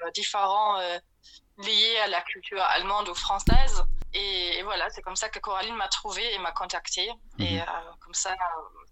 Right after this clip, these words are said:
Speaker 1: comme ça aussi que notre projet, euh, <laughs> Intégration Allemagne a commencé.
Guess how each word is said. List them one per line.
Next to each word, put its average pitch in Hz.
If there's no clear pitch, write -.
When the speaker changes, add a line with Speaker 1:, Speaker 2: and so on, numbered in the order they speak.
Speaker 1:
comme 185
ça 180
aussi 180
que 202
notre 175
projet, 233
euh, 190
<laughs> 233
Intégration 214
Allemagne 202
a 175
commencé. -